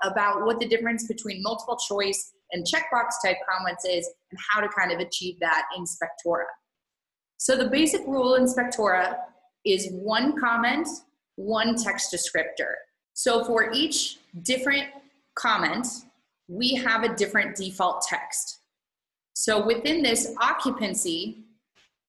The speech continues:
you can see that I have four different multiple choice answers that I can choose.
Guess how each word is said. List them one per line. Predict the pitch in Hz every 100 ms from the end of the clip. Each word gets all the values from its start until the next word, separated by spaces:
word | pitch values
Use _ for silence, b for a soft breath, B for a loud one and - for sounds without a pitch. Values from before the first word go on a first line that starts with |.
| _ _ _ _ _ _ _ _ _ -
you | 220
can | 226 262
see | 254 226
that | 208 190
I | 190
have | 196 - -
four | 208 226 233 214
different | 202 196 196 175 190 - - _
multiple | 180 196 208 - 226 226
choice | - 180 190 - -
answers | 254 254 240 170 - -
that | 196 185
I | 175
can | 196
choose. | 185 - 196 180